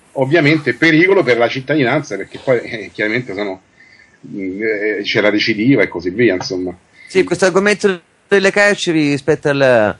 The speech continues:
Speaker 2: alla droga è un argomento che leggo su tantissimi articoli in tante parti del mondo, naturalmente anche in America, e, e lì naturalmente con l'aspetto, tornando al discorso precedente, all'inizio della trasmissione, con la sfumatura in più che le carceri traboccano e sono piene di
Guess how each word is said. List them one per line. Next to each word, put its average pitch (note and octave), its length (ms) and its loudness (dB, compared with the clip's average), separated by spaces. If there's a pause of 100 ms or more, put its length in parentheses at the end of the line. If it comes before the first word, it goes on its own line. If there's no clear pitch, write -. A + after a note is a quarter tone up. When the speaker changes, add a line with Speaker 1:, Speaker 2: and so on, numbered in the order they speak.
(360)
Speaker 2:
alla B2+ 220 0
droga D#3+ 360 2
è B2 80 6
un B2 120 2
argomento B2+ 640 -2
che A#2 100 -2
leggo A2 320 0
su - 140 -6
tantissimi C3 500 -4
articoli C3 380 0
in G#2+ 80 0
tante A#2 260 0
parti A2 300 0
del B2+ 140 2
mondo, B2 500 2 (400)
naturalmente B2 760 2
anche G#2 260 2
in A2+ 60 2
America, B2 640 2
e, F#2 500 0
e B2 120 2
lì A#2+ 320 2
naturalmente A#2 720 2
con A2 120 2
l'aspetto, A2 500 0
tornando A2+ 720 2 (380)
al G#2+ 80 -4
discorso A#2 480 -2
precedente, A2+ 540 0
all'inizio A2 360 -2
della A2 140 2
trasmissione, G#2+ 600 0 (340)
con A#2 160 0
la A2+ 80 4
sfumatura B2+ 520 0
in B2 140 0
più B2 240 0
che A#2 120 -2
le G#2 120 0
carceri A#2 480 0
traboccano A2+ 480 0
e G2 60 -2
sono B2+ 240 0
piene G#2 400 2
di A2 220 0